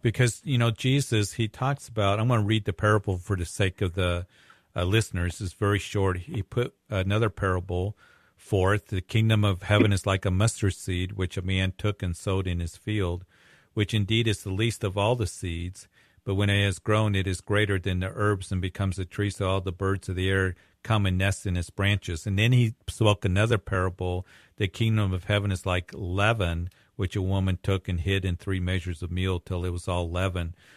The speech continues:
So in this parable, there are a diff-, couple different ways that people have interpreted it. And as I read it,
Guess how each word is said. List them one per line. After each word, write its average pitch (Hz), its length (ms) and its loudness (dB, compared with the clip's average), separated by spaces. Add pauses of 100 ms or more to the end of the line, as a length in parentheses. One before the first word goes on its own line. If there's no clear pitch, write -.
(140)
So 104 180 2
in 110 140 4
this 110 200 2
parable, 110 460 2
there 98 220 0
are 113 160 2
a 107 80 -2
diff-, 92 300 -6 (120)
couple 101 280 -4
different 98 360 -6
ways 95 260 -4
that 92 180 -12
people 92 340 -8
have 98 440 -4 (420)
interpreted 90 880 -4
it. - 20 -20 (100)
And 92 380 -4
as 95 340 -6
I 107 120 0
read 110 320 -2
it, 90 200 -4